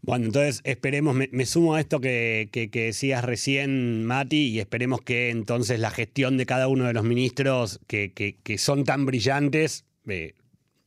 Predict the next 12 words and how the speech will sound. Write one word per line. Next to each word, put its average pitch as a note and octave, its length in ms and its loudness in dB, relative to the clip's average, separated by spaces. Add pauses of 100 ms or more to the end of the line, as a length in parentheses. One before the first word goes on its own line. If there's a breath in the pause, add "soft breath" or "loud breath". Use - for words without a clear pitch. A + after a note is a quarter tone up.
(420)
rinda C#3 480 2
sus B2 160 -2
frutos, A2 420 2
¿verdad? A#2 340 0
Para, G2+ 360 0
para A2+ 180 -2
el A#2 100 0
bien C#3+ 280 4
de B2+ 100 0
todo B2+ 140 2
el A#2 100 0
pueblo. G2 460 0